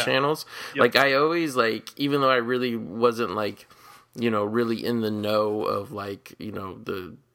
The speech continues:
Speaker 1: the, you know, like, like, I would always watch the credits, like, the opening credits, and then as soon as it became a live action movie, I would change the channel <laughs> as a kid. <laughs> But, uh, but yeah, like, I just, that was, like, one of the first times, like,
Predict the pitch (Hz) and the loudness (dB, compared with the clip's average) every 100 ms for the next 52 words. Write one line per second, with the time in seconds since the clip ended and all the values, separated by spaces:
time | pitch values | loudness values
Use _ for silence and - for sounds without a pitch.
0 | - 87 71 113 104 107 107 135 131 156 | -8 -6 -6 -6 -4 -2 -2 0 4 4
1 | 190 165 113 113 117 - - 107 - 113 | 4 2 2 2 2 0 -2 -2 2 2
2 | 139 104 - 101 - 98 110 113 - 113 | 2 0 -2 -2 2 0 0 -4 0 2
3 | 120 - 107 107 107 - 117 110 104 123 | 2 -2 -4 -2 -2 -2 -2 -2 -4 -4
4 | 104 104 101 101 101 104 104 107 90 82 | -2 0 0 0 -2 -4 -2 -2 -2 -4
5 | 110 98 95 - 117 113 98 - - 135 | -6 -8 -8 -6 -4 -4 -4 -6 -2 0
6 | 139 - - _ - - - - 262 247 | 0 -2 -6 _ -8 -8 -16 -10 -6 -6
7 | 226 349 196 135 120 107 - - 175 156 | -8 -2 2 4 4 0 -4 -12 0 2
8 | 147 143 127 117 85 135 139 139 - 139 | 4 2 2 0 0 2 2 2 2 2
9 | 143 135 120 135 123 135 123 - 117 117 | 2 2 2 0 2 2 2 2 0 0
10 | 113 107 - - | 2 0 0 -8